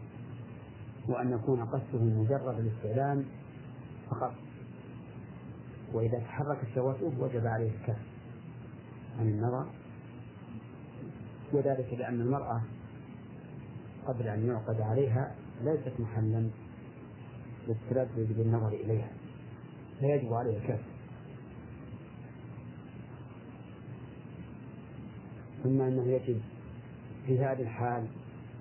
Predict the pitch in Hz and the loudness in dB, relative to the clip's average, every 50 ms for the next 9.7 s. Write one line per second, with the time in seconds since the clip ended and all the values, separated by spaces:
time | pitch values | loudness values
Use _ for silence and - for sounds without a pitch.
0 | - - - - - - - - - - - - 117 120 113 - 147 135 - 123 | -12 -12 -12 -12 -12 -12 -10 -10 -10 -6 -2 0 2 2 4 2 2 2 2 0
1 | 127 117 117 113 120 127 127 131 - 110 110 110 107 107 107 104 104 101 98 95 | 2 2 4 4 6 4 4 2 0 -2 0 2 2 2 2 2 0 0 -2 -4
2 | - - - - - - - - - - - - - - - - - - - - | -6 -10 -12 -12 -12 -12 -12 -10 -10 -10 -10 -10 -10 -10 -10 -12 -12 -12 -12 -12
3 | - - - - - 113 110 - - 135 123 123 117 123 127 - - - - - | -12 -12 -8 -4 -2 -2 -2 0 2 2 2 2 2 0 -2 -2 -4 -8 -12 -12
4 | - - - - - - - - - - - - - - - - - - - - | -12 -10 -10 -10 -10 -10 -10 -12 -12 -12 -12 -12 -12 -12 -12 -12 -10 -10 -10 -6
5 | - - 131 139 139 139 139 - 117 117 120 127 113 - - 139 117 113 113 - | -2 2 4 4 6 6 4 4 2 2 2 0 0 2 2 2 2 0 -2 -8
6 | - - - - - - - - - - - - - - - - - - - 131 | -10 -12 -12 -12 -12 -12 -12 -12 -12 -12 -12 -12 -12 -12 -12 -12 -10 -4 2 4
7 | 135 135 120 123 151 160 151 170 143 - 135 127 113 123 120 117 110 113 110 123 | 4 6 6 6 4 4 2 0 -2 0 0 2 2 4 2 2 2 2 2 4
8 | 113 110 110 107 104 101 104 98 - - - - - - - - - - - - | 6 6 6 6 4 2 0 -4 -6 -8 -10 -12 -12 -12 -10 -10 -10 -10 -10 -10
9 | - - - - - - 110 - - - 110 113 113 110 | -10 -12 -10 -8 -4 -4 -4 -2 0 2 4 4 6 4